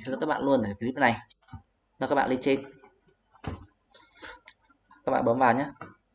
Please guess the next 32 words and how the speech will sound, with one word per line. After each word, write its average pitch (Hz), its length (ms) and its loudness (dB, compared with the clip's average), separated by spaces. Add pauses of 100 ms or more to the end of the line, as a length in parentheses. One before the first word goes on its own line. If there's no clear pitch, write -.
(180)
bấm 123 160 -4
vào 135 140 8
giá 127 60 0
trị 143 80 0
nhất, 156 180 6 (420)
rồi 113 180 -2
lên 127 160 0
trên, 127 260 2
các 131 60 0
bạn 117 120 0
chọn 113 260 -2
giá 117 100 -2
trị 117 320 -6 (420)
dạng 131 280 6
như 131 80 0
này 113 120 0
giúp 135 80 -4
mình, 123 140 0 (500)
ngay 143 160 4
trên 147 140 8
đó 120 100 6
thôi. 143 200 0 (520)
Thì - 120 -20
giá 113 60 4
trị 143 100 2
đầu 120 140 4
tiên, 135 160 6 (300)
các 131 80 -2
bạn - 100 -2
xếp 135 160 0
nó 120 120 -4
vào. 107 200 -4